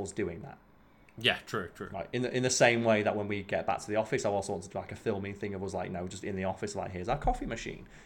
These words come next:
Speaker 1: Here's where we sit. Here's where we discuss things. Like, here's my desk." Things like that.
Speaker 2: I mean, Carl, if it can be made into content, we need to make it into
Speaker 1: That's the
Speaker 2: content.
Speaker 1: way, yeah.
Speaker 2: That's the rule.
Speaker 1: That is the rule. If we can make content acts, you know what? We've spent a year working from home. And
Speaker 2: Yeah,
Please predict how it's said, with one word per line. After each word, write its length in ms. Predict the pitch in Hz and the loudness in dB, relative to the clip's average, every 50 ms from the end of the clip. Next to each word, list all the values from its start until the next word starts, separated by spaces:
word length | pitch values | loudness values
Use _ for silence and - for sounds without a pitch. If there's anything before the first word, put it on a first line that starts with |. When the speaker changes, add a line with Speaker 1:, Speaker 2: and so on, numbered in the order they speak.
| - | -6
Speaker 1:
Here's 260 | - 214 220 220 208 208 | -2 2 4 4 4 6
where 140 | 196 170 160 | 6 6 6
we 140 | 151 151 | 6 2
sit. 320 | 143 - - - 104 92 - | 0 0 0 0 0 0 0
Here's 160 | 104 107 104 | 0 -2 0
where 80 | 110 104 | 0 -2
we 100 | 104 101 | -2 -2
discuss 340 | 104 101 - 98 95 - | -4 -4 -6 -8 -10 -10
things. 240 | - 98 98 92 - | -8 -8 -8 -8 -6
Like, 180 | - 92 92 95 | -6 -6 -4 -4
here's 200 | 98 92 90 95 | -4 -4 -4 -2
my 160 | 110 107 117 | -2 -2 -2
desk." 400 | 117 110 95 - - - - - - - - | -2 -4 -6 -6 -6 -14 -18 -18 -18 -12 -8
Things 140 | 110 104 95 | -8 -4 -4
like 100 | - - | -4 -6
that. 140 | - - - - - - - - - - - - - | -6 -12 -14 -16 -20 -20 -20 -20 -20 -20 -20 -18 -8
Speaker 2:
I 60 | - | -2
mean, 220 | 135 180 175 165 - - - - - - - - - | 0 2 2 0 0 -6 -16 -20 -20 -20 -20 -10 0
Carl, 440 | - 151 127 117 123 131 135 135 - - - - | 4 6 6 8 8 6 4 0 -6 -14 -4 2
if 140 | 127 127 123 | 2 4 4
it 120 | 127 120 | 2 -2
can 120 | - 131 | -2 -2
be 100 | 110 113 | -2 -2
made 260 | 107 104 98 98 98 127 | 2 4 4 4 4 2
into 200 | 127 135 135 - | -2 -4 -6 -4
content, 520 | - 131 120 117 113 - 110 98 101 95 | -2 -2 -2 -2 0 0 0 0 0 -4
we 120 | - 107 107 | -4 -4 -4
need 220 | 98 95 92 95 | -2 -4 -4 -6
to 60 | - | -4
make 240 | 104 95 90 92 - | -4 -4 -4 -4 -6
it 20 | 85 | -10
into 160 | 92 - - | -10 -4 2
Speaker 1:
That's 220 | - 131 135 - | 4 4 4 4
the 100 | - 143 131 | 6 6 6
Speaker 2:
content. 60 | 120 | 8
Speaker 1:
way, 140 | 131 123 120 | 8 8 8
yeah. 240 | 117 117 110 90 - - - - | 6 6 4 4 2 0 -8 -4
Speaker 2:
That's 200 | - 110 110 120 | 0 2 2 2
the 160 | - - 143 131 | 4 4 4 6
rule. 300 | 127 131 113 101 92 95 - - - - - - | 6 4 2 0 -4 -6 -12 -18 -20 -20 -18 -6
Speaker 1:
That 200 | - - 117 120 | 2 4 4 4
is 100 | 131 117 | 4 4
the 80 | 131 127 | 2 4
rule. 200 | 123 127 113 104 | 4 6 4 4
If 100 | 104 104 | 2 2
we 80 | 131 135 | 2 4
can 120 | 139 156 | 4 6
make 160 | 151 147 143 139 | 6 6 6 6
content 340 | - 143 135 127 - 101 | 4 2 4 4 2 -2
acts, 280 | 98 95 85 - - - | -2 -2 -4 -6 -4 -4
you 60 | 113 | -2
know 120 | 117 127 139 | 0 2 2
what? 220 | 135 127 107 - | 4 4 2 4
We've 200 | 107 107 107 - | 2 0 -2 -4
spent 200 | - - 104 92 | -4 -4 -2 -2
a 80 | 95 101 | -2 -4
year 540 | 98 101 107 113 113 104 98 90 76 - - - - - - 110 | -4 -2 0 2 2 4 2 0 -2 -4 -8 -12 -18 -18 -16 -12
working 420 | 98 95 98 95 92 90 - 95 95 | -6 -4 -2 -2 -4 -4 -6 -8 -10
from 160 | - - 90 90 | -8 -8 -6 -4
home. 160 | 92 87 - - - - - - - - - - - - - - - - - - - - - - - - | -4 -6 -6 -8 -14 -20 -20 -20 -20 -20 -20 -20 -20 -20 -20 -20 -20 -20 -20 -20 -20 -20 -20 -18 -10 -6
And 220 | 95 92 92 95 | -4 -2 -2 0
Speaker 2:
Yeah, 360 | 120 151 170 160 127 92 76 | 4 6 6 6 6 4 0